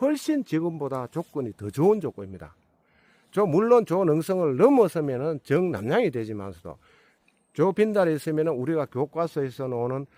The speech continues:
동북 방향이 됩니다. 산삼이 자라기에 가장 적합-, 적합한 자리가 되겠습니다.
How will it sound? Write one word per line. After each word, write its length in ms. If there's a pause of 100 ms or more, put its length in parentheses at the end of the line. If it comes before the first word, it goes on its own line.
(100)
동북 380
방향이 360
됩니다. 360 (220)
산삼이 500
자라기에 520 (100)
가장 340
적합-, 460 (360)
적합한 440
자리가 300
되겠습니다. 460